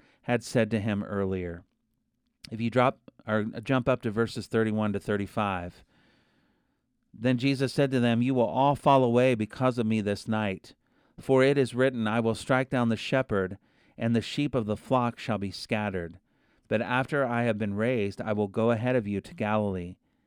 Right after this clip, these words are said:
But Peter said to him, 'Even though all may fall away because of you, I will never fall away.'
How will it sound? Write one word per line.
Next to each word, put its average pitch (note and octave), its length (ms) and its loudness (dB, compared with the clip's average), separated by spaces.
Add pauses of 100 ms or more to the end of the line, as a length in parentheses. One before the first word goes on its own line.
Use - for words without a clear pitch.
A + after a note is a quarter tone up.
(380)
But A2 140 -4
Peter E3+ 260 2
said A2 220 0
to A2+ 60 0
him, A2 260 0
'Even D#3 300 -2
though A#2+ 320 4 (300)
all C3 240 2
may C3+ 140 4
fall B2+ 280 4
away A#2+ 240 4
because A#2+ 340 0
of G#2+ 140 -2
you, A#2 460 2
I B2+ 140 2
will G#2+ 180 2
never G#2+ 380 0
fall F#2 300 -2
away.' F2+ 440 -6